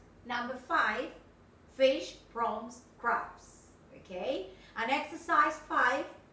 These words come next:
tank. Number two, sharks. Number three, stops, stuff. Number four, octopus.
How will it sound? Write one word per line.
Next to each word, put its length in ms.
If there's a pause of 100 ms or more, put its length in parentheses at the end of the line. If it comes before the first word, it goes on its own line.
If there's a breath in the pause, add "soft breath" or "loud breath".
tank. 540 (920)
Number 220
two, 400
sharks. 840 (440 loud breath)
Number 260
three, 440
stops, 760 (100)
stuff. 520 (560)
Number 320
four, 440
octopus. 840